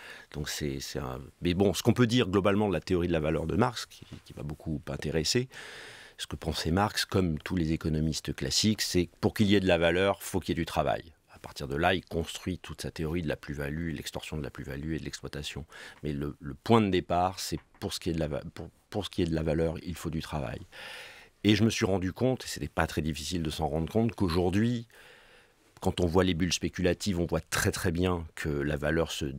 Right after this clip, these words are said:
déconnecte de l'économie réelle. Et puis j'ai pris cet exemple, euh, paradigmatique, comme, euh, une sorte d'état du capitalisme, euh, comment dire, chimiquement pur,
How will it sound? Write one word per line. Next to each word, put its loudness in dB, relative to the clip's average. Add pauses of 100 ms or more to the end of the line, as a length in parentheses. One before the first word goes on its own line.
(160)
déconnecte 0 (100)
de -4
l'économie -2
réelle. 2
Et -4
puis -4
j'ai -2
pris -2
cet -6
exemple, -4
euh, -12 (120)
paradigmatique, 0 (220)
comme, -6
euh, -10
une -10
sorte -6
d'état -4
du -6
capitalisme, -4
euh, -12
comment -12
dire, -12
chimiquement 2
pur, 2